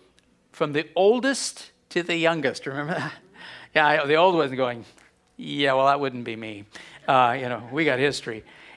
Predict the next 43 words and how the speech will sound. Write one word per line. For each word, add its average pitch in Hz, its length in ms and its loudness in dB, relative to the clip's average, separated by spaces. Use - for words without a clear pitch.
And, 147 320 2
and 135 280 -2
so 147 220 0
they, 147 220 0
finally, 202 360 4
there 160 80 -4
was 160 120 -4
no 160 100 2
one 165 140 0
left, 285 360 6
and 165 100 -6
he 156 100 -4
looks 165 240 -4
at 175 80 -16
the 185 100 -6
woman 247 280 0
and 208 120 -4
he 165 140 -4
says, 156 420 0
"Where 156 220 2
are 160 40 2
your 160 220 -4
accusers?" 170 640 -10
She - 240 -16
said, 127 380 -12
"There's 131 200 -10
no 123 160 -10
one, 113 240 -16
Lord." 110 240 -20
And - 60 -8
he 147 60 -4
said, 165 220 0
"Well, 170 120 0
neither 269 420 2
do 233 180 -6
I 190 180 4
accuse 131 540 -6
you." 113 280 -14
But 123 100 -14
he 117 80 -10
didn't 131 380 -10
end 127 240 -6
there. 95 300 -10